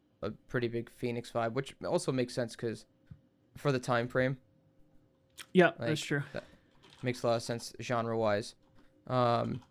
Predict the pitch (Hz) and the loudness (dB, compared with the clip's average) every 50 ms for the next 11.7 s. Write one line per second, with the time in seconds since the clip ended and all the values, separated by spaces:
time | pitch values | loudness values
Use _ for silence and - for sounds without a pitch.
0 | - - - 131 135 135 135 - - 131 135 139 139 123 131 123 117 123 120 - | -10 -2 4 6 8 8 8 8 8 6 6 6 4 2 2 0 0 0 -4 -4
1 | - - 123 120 - - 120 117 117 113 113 113 110 107 104 104 120 120 - _ | -2 -2 -2 -2 0 2 4 4 6 6 6 6 6 4 2 0 -2 -6 -10 _
2 | _ _ _ _ _ _ _ _ _ _ _ _ _ _ _ _ _ _ _ _ | _ _ _ _ _ _ _ _ _ _ _ _ _ _ _ _ _ _ _ _
3 | - 80 - - - - - - 123 123 117 123 - 135 - - _ _ _ _ | -8 -6 -4 -4 -6 -6 -6 -2 0 0 0 0 -2 -6 -12 -18 _ _ _ _
4 | _ _ _ 123 - - 113 117 117 117 - - - 117 104 101 104 104 107 104 | _ _ _ -6 -2 0 2 2 2 0 -4 -6 -4 -2 -2 -2 -2 -2 -2 -2
5 | 104 107 110 117 - _ _ _ _ _ _ _ - 123 101 123 131 127 120 120 | -2 -2 -4 -4 -6 _ _ _ _ _ _ _ 0 2 6 6 6 6 4 2
6 | - - - - - 113 107 120 127 131 - - - 113 110 110 - 110 101 95 | -2 -6 -6 -4 -2 0 2 2 0 -2 -2 -4 -4 -4 -4 -2 -4 -6 -6 -6
7 | - - - - - - - 117 113 107 110 113 117 120 123 135 139 - _ _ | -8 -10 -12 -16 -18 -8 -6 -4 -2 -2 0 0 2 0 0 0 -2 -6 _ _
8 | - 190 180 208 233 - - - 127 123 117 113 131 117 - 110 117 - _ - | 2 4 4 4 2 -4 -2 2 2 2 4 4 4 4 4 2 0 -2 _ 0
9 | - 139 131 127 120 - 131 127 123 123 120 117 117 107 117 - - - - 135 | 4 4 4 4 4 4 4 6 6 6 4 2 0 -6 -6 -8 -10 -2 2 6
10 | 123 123 120 117 117 117 120 117 117 110 107 107 110 113 113 117 117 - - - | 6 8 8 6 6 4 4 4 4 2 0 0 0 0 -2 -2 -4 -4 -2 0
11 | 160 143 120 120 117 117 117 117 113 113 113 113 110 | 4 6 6 8 8 8 6 6 4 4 2 2 0